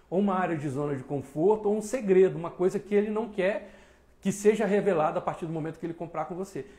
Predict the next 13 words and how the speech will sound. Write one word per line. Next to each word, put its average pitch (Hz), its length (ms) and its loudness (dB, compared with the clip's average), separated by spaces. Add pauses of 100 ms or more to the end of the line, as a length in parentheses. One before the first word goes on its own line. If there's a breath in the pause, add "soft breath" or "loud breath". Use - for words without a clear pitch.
(140 loud breath)
E - 60 -8
a 180 40 -8
pior - 460 -6
coisa 208 300 -2
que - 80 -16
você - 80 -10
pode 185 280 -6
fazer 156 720 -6
é 170 120 -4
dizer 175 360 2
pro 202 100 -6
seu - 140 -4
cliente, 165 340 -8